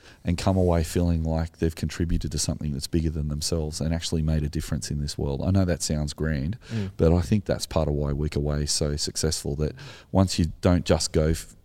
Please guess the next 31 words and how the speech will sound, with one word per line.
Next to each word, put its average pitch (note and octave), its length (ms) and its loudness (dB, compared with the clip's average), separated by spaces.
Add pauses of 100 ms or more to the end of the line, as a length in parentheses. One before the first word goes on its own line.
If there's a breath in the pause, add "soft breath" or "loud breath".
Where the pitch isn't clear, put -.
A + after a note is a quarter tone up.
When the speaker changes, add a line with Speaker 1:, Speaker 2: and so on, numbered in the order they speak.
(220)
Speaker 1:
because D#2+ 240 0
it's - 100 -2
something C#2 300 0
you D#2 160 2
would D#2 160 0
normally D2+ 320 0
do, E2 340 0 (400 loud breath)
you D#2+ 100 0
do F2+ 160 6
something D#2+ 300 4
different D2+ 480 -2
for - 280 0
the D#2 80 0
kingdom, E2 540 -2 (200)
and E2 120 0
you're E2 140 2
actually D#2+ 320 -2
contributing D#2+ 680 0 (460 loud breath)
to E2 160 2
helping D#2 440 0
to D2+ 420 -2 (120)
build E2+ 240 2
one D#2+ 160 0
another D#2 380 0
up E2+ 160 -4
in D2 100 -2
Christ. D#2 480 -4
It's - 180 -4
actually E2 260 -4
quite - 260 -6
special. - 400 -6